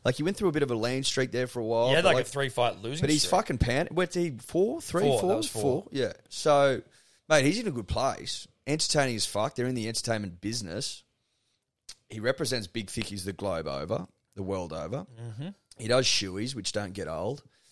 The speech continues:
Speaker 1: He
Speaker 2: Shoeies
Speaker 1: walks
Speaker 2: never get old.
Speaker 1: He get, he walks out to Barbie doll.
Speaker 2: I wish he didn't
Speaker 1: Or
Speaker 2: spit
Speaker 1: Barbie
Speaker 2: them.
Speaker 1: girl. Yeah, but I sort of go, "You know what? From the area,
Speaker 2: Look, it's,
Speaker 1: Western
Speaker 2: it's,
Speaker 1: Sydney.
Speaker 2: he's being himself.
Speaker 1: He's, he's playing up to it." You
Speaker 2: I
Speaker 1: know
Speaker 2: know.
Speaker 1: what I mean?
Speaker 2: I'd love a shoey without the spit. That'd make me very happy to get around it. I'm more of a Ricardo shoey guy for that exact reason. You know, I'm a germaphobe.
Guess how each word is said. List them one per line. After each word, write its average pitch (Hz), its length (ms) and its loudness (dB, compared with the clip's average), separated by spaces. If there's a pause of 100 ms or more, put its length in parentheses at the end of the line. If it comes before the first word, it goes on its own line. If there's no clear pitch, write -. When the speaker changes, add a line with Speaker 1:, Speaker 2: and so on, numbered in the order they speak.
(300)
Speaker 1:
He 101 140 0
Speaker 2:
Shoeies 190 60 10
Speaker 1:
walks 180 160 6
Speaker 2:
never 131 180 4
get 101 160 -4
old. 113 160 -2
Speaker 1:
He 123 60 0
get, 131 160 6
he 123 60 2
walks 139 280 4
out 117 140 2
to 107 60 -2
Barbie 95 340 -2
doll. 104 340 -2
Speaker 2:
I 131 60 4
wish 147 160 0
he 156 60 0
didn't 147 220 0
Speaker 1:
Or 107 40 -2
Speaker 2:
spit 101 60 -4
Speaker 1:
Barbie 107 220 4
Speaker 2:
them. - 80 -4
Speaker 1:
girl. 123 220 -2 (160)
Yeah, 147 260 6
but 135 180 0
I 139 320 8
sort 131 300 2
of 113 60 0
go, 117 140 4
"You 117 180 4
know 151 180 4
what? 170 360 2 (640)
From 131 240 0
the 107 160 0
area, 123 480 2 (180)
Speaker 2:
Look, 175 240 0
it's, 123 160 -4
Speaker 1:
Western 135 300 4
Speaker 2:
it's, 110 80 2
Speaker 1:
Sydney. 127 320 2
Speaker 2:
he's 135 180 4
being 151 220 4
himself. 135 520 2
Speaker 1:
He's, 120 300 2
he's 120 160 -2
playing 135 400 4
up 117 200 4
to 127 200 2
it." - 140 0
You 113 100 -2
Speaker 2:
I 123 80 4
Speaker 1:
know 123 100 6
Speaker 2:
know. 131 60 6
Speaker 1:
what 127 100 6
I 139 60 2
mean? 170 100 -4
Speaker 2:
I'd 139 220 4
love 139 160 4
a 139 60 0
shoey 135 320 2
without 127 240 0
the 110 80 -4
spit. 120 340 -4
That'd 123 180 0
make 123 200 0
me 117 180 -6
very 127 480 2
happy 127 240 -2
to 110 60 -10
get 113 120 -4
around 123 320 -2
it. 160 140 -2
I'm 139 120 -2
more 143 180 2
of 123 80 -4
a 123 40 -2
Ricardo 131 540 4
shoey 131 340 0
guy 131 200 4
for 120 80 -2
that 120 100 -2
exact 117 300 -4
reason. 127 320 -6
You 120 80 -2
know, 110 100 2
I'm 110 80 0
a 101 60 -4
germaphobe. 113 600 -4